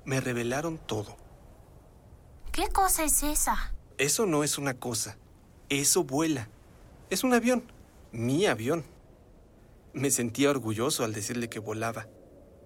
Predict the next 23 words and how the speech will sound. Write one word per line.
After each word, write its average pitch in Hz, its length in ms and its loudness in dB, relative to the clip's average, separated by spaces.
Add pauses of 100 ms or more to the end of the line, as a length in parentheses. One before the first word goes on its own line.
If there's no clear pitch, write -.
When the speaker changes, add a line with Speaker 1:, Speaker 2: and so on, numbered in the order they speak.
(140)
Speaker 2:
¿Cómo? 339 520 2 (520)
¿Has 285 200 4
caído 403 420 4
del 254 200 -2
cielo? 254 600 2 (260)
Speaker 1:
Sí, - 460 2 (720)
le 110 180 -4
dije 104 220 -2
modestamente. 110 840 -4 (460)
Speaker 2:
Ah, 254 420 4 (100)
qué 349 200 0
curioso. 302 720 2 (960)
<laughs> - 920 -20
Speaker 1:
Su - 180 -2
carcajada 165 640 2
me 185 180 2
irritó 135 420 0
mucho. 170 520 0 (920)
Me 143 160 2
gusta 175 360 0
que 196 120 -2
mis 131 180 0
desgracias 123 640 -2